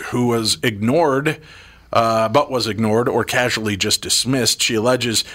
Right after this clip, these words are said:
she also reported it to her supervisor and upper management. The suit also alleges that Wynn Resorts management later indicated to her that the complaints had been taken to the highest levels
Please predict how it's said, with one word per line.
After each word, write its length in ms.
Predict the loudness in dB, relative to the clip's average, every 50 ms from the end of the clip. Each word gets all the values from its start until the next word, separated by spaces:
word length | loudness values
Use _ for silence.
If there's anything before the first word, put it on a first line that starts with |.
| -10 -4
she 140 | 0 2 2
also 240 | 2 2 0 0
reported 400 | -2 -2 0 0 0 0 0 0
it 100 | 0 0
to 140 | 0 0 0
her 80 | 0 0
supervisor 640 | 0 -2 -2 -2 -2 -2 -2 -2 -2 -2 -2 -2 -2
and 80 | -2
upper 180 | 0 0 0 0
management. 600 | 0 0 0 0 -2 -2 -4 -4 -4 -4 -4 -2
The 60 | -2
suit 380 | 0 0 2 0 0 -2 -4 -6 -2 0
also 400 | 0 2 2 0 0 0 0 0
alleges 380 | 0 0 0 0 0 -2 -2
that 160 | -2 -2 -2
Wynn 180 | -2 -2 -2 0
Resorts 440 | 0 0 0 0 0 0 0 -2 -2
management 560 | -2 -2 0 -2 -2 -2 -2 -2 -4 -2 0
later 360 | 0 0 2 2 0 0 -2 -6 -12 -18 -20 -20 -20 -20 -20 -20 -12 -6 -4
indicated 580 | -2 -2 -2 -2 -2 0 0 0 2 0 0 0
to 140 | 0 0 2
her 340 | 2 0 0 0 -2 -6 -10 -20 _ -4
that 200 | -4 -4 -2 -2
the 80 | -2 -2
complaints 720 | -2 -2 -2 0 0 2 2 0 -2 -2 -2 -2 -4 -4 -8 -8 -6
had 180 | -4 -2 -2
been 160 | 0 0 0 0
taken 420 | 0 0 0 0 0 0 2 2
to 80 | 2 2
the 200 | 0 0 0 0
highest 440 | 0 0 0 0 0 -2 -2 -4
levels 800 | -4 -2 0 0 0 0 -2 -4 -4 -6 -8 -8 -8 -8 -8